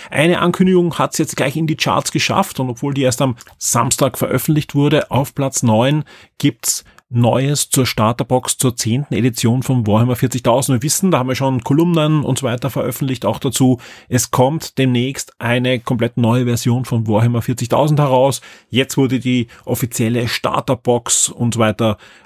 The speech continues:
äh, ja, vorgestellt, was da drinnen ist und so weiter, findet ihr in der News inklusive Video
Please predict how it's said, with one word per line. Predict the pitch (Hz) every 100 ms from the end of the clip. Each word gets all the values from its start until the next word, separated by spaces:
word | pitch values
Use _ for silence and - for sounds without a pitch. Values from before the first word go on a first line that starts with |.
| -
äh, | 110 107 104 - _ -
ja, | 117 101 _
vorgestellt, | - 165 180 - 156 156 160 - -
was | 135
da | -
drinnen | 131 165 160
ist | 147 147 - -
und | 123
so |
weiter, | 131 123 131 127
findet | - 139 123
ihr | 131
in | 131
der | 139
News | 131 131 127
inklusive | - 139 123 120 120 117
Video | 120 127 120 117